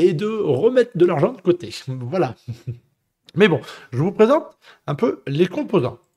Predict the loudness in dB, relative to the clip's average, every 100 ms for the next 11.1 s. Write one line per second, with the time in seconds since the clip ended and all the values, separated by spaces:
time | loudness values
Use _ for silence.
0 | _ -6 -2 0 0 2 0 0 -6 _
1 | _ _ -4 2 2 0 -10 _ _ _
2 | -14 -10 -6 0 0 0 -12 -14 _ _
3 | _ -8 0 0 0 -6 -2 0 0 -2
4 | -4 -10 _ _ 0 0 0 -12 -14 -12
5 | -10 -8 -2 -2 -2 -4 -4 -8 -8 -6
6 | -6 -8 -10 -14 -8 -8 -4 -4 -4 -6
7 | -6 -8 -10 _ -16 -14 -10 -4 0 0
8 | -2 -6 -20 -20 _ -10 -6 -4 -4 -8
9 | _ -6 0 4 4 2 -6 _ -18 -14
10 | -14 -18 _ -14 -12 -10 -8 -8 -10 -12